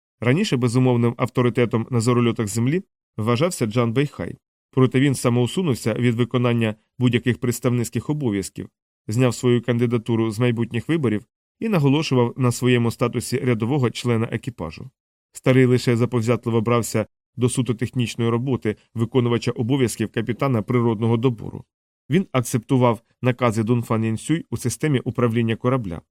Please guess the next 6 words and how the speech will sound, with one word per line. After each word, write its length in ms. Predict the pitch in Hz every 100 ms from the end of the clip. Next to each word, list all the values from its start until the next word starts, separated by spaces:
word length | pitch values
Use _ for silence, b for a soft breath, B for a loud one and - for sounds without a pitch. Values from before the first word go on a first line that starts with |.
| _ _ _ _ -
Решту 340 | 120 120 120
часу 320 | 110 156 -
його 180 | 117 120
можна 280 | 120 113 113
було 220 | 117 117
побачити 560 | 113 110 147 110 107